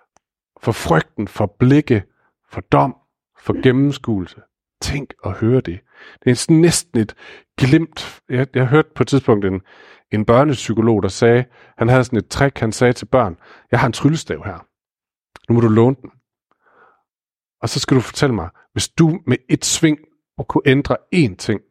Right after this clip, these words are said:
i dit liv, hvad skulle det så være?" Og jeg tænker, nogen vil sige, "Hvis jeg kunne slippe for den her fornemmelse af ikke at være god nok, ikke at gøre det godt nok, den her selvfordømmelse, hvis jeg kunne slippe for det bare en dag, så var det det, jeg ville trylle frem."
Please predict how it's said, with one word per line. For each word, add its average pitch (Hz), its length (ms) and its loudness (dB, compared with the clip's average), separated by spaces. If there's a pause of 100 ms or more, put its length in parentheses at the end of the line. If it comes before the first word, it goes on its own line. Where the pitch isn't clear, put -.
(140)
i 107 60 -4
dit - 180 -12
liv, 101 180 -10 (140)
hvad 104 100 -4
skulle - 200 -10
det - 80 -18
så - 100 -14
være?" 95 240 -12 (1500)
Og - 40 -6
jeg 107 80 -4
tænker, 147 240 2
nogen 131 200 4
vil 120 80 0
sige, 127 260 0
"Hvis 127 160 -4
jeg 123 80 -2
kunne - 120 -10
slippe - 460 0 (380)
for - 120 -2
den 123 140 0
her 123 100 2
fornemmelse 117 760 0
af 104 180 0 (140)
ikke 123 180 0
at 98 60 0
være 85 100 -4
god - 260 -4
nok, - 280 -14
ikke 113 120 -4
at 107 100 -4
gøre 104 160 0
det 107 100 -10
godt 98 240 -12
nok, - 180 -20
den 110 100 -4
her 107 80 -2
selvfordømmelse, - 520 -4
hvis 110 120 -12
jeg 120 80 -2
kunne 131 80 -8
slippe - 480 0
for - 60 -4
det 135 100 2
bare 139 280 -4
en 123 180 -6
dag, - 140 -12 (580)
så - 80 2
var 117 40 2
det 101 140 -8
det, 107 80 4
jeg 101 80 4
ville 82 200 -12 (140)
trylle 92 220 -6
frem." - 200 -14